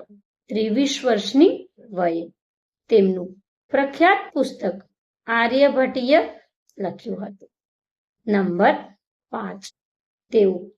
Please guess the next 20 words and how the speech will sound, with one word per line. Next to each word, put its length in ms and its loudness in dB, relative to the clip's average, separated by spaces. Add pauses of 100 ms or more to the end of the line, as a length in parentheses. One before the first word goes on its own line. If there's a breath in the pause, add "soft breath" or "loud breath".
(160)
શૂન્યનો 720 2
વિચાર 540 2 (460)
સમજી 380 -8
ગયા 300 -12 (440)
અને 320 -4 (380)
દસ 420 -2
થી 160 -2
અઢાર 460 0
સુધીની 760 2 (300 soft breath)
મોટી 380 0
સંખ્યાનો 840 0 (300)
ઉપયોગ 400 -4
કર્યો. 420 -12 (640)
નંબર 440 4
છ, 140 -6 (880)
આર્યભટ્ટ 760 4 (320 soft breath)
પ્રથમ 500 2
વ્યક્તિ 340 -4
હતા 540 -6 (360)
જેમણે 540 0